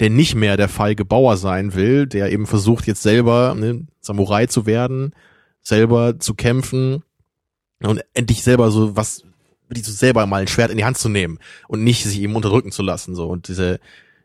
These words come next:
diese Wut, die er wahrscheinlich auf sich selber irgendwie hatte, kommt dann irgendwie da raus, glaub ich, in dieser Szene.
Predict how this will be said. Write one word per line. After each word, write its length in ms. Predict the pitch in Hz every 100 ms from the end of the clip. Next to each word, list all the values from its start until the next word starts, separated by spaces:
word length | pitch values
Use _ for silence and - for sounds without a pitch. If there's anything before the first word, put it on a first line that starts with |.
| _ -
diese 260 | 104 101
Wut, 420 | 101 135 - - -
die 80 |
er 40 | 110
wahrscheinlich 300 | 110 113 110
auf 120 | 110
sich 160 | 113 95
selber 280 | 120 135 101
irgendwie 280 | 107 101 101
hatte, 320 | 117 - 123
kommt 220 | - 110
dann 400 | 107 104 107 131
irgendwie 200 | 139 101
da 100 | 98
raus, 300 | 95 104 98
glaub 180 | - 87
ich, 100 | 87
in 60 | 90
dieser 220 | 87 87
Szene. 340 | - 95 85